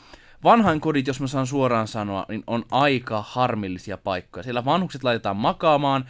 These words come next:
lääkkeitä syötetään suuhun, mo-, virauma-, o-, siis perheomaiset maksaa niistä lääkkeistä, ja ne lääkkeet on sellaisia, että sulla on miljoona eri pilleriä. Ja niin kuin siis mä oon nähnyt muutamia lääkäreitä, jotka on tästä asiasta puhunut, että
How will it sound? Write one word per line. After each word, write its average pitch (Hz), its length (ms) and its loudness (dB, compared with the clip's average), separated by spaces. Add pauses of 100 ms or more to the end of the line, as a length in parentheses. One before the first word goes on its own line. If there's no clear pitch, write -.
(220)
lääkkeitä 147 480 2
syötetään 95 380 -8
suuhun, 147 580 -4
mo-, 156 460 -2
virauma-, 196 480 2
o-, 123 220 -2
siis 143 180 -4
perheomaiset 170 600 0
maksaa 156 360 -2
niistä 135 220 -4
lääkkeistä, 131 440 0
ja 123 80 2
ne 127 100 0
lääkkeet 139 340 0
on 113 80 -4
sellaisia, 120 360 -2
että 110 140 -8
sulla 113 160 -4
on 113 80 -4 (420)
miljoona 143 400 4
eri 107 160 0
pilleriä. 127 520 2 (340)
Ja 131 60 -4
niin 131 140 2
kuin 131 100 -2
siis 127 140 -4
mä 143 100 0
oon 135 80 2
nähnyt 143 220 2
muutamia 131 360 0
lääkäreitä, 127 380 2
jotka 107 180 -6
on 110 60 -2
tästä - 200 -6
asiasta 120 300 -4
puhunut, 127 300 0
että 110 220 -2